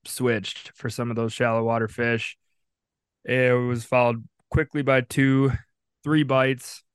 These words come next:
I guess, one of, one of which we were able to get. Brian, our, our other co-host, um, caught a nice forty-three, a very long,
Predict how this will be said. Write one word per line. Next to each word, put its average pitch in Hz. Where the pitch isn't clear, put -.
I 117
guess, 113
one 123
of, 120
one 120
of 113
which 120
we 117
were 110
able 113
to 117
get. 113
Brian, 120
our, 113
our 110
other 110
co-host, 110
um, 107
caught 117
a 113
nice 113
forty-three, 117
a 101
very 135
long, 123